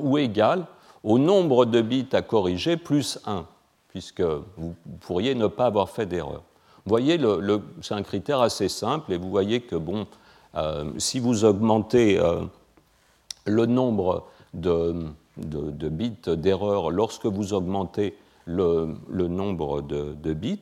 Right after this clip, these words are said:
eh bien, euh, vous allez pouvoir corriger les erreurs. Vous voyez même que c'est assez, euh, euh, finalement, euh, assez favorable, puisque, euh, vous, le, le nombre de bits d'erreur que vous consacrez à la correction croît, euh, comme le log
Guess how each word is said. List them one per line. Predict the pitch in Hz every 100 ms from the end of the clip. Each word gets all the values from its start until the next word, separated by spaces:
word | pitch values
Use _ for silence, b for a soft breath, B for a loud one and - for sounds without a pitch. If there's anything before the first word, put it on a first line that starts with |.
| -
eh | 87
bien, | 76 87 127 - -
euh, | 78 78 76 - -
vous | 80 76 95 82
allez | 95
pouvoir | - - 107 -
corriger | 95 98 - 113
les | 90 82
erreurs. | 95 160
Vous |
voyez | 113 113
même | 110 127 123
que | 110
c'est | - 95 104
assez, | - - 113 90 B B B 98
euh, | 82 82 82 73 - b b -
euh, | 85 85
finalement, | 82 87 85 85 92 101 87 78
euh, | 85
assez | 90 - 117
favorable, | - 92 85 76 95 160 82 76
puisque, | - - -
euh, | 101 113 87 76 - B B -
vous, | 76 92 92 92 90
le, | 90 90
le | 101
nombre | 113 143 147 110 101
de | 87 98
bits | 98 127
d'erreur | 104 104 95 123 -
que | 90 82 78 82
vous | 76 104
consacrez | - 120 - 110 -
à | 110
la | 98
correction | - 98 87 85 131 147
croît, | - - 92 113 95 85 82
euh, | 90 92 90 - - 92 - -
comme | 113 110
le | 104
log | 104 113 131 92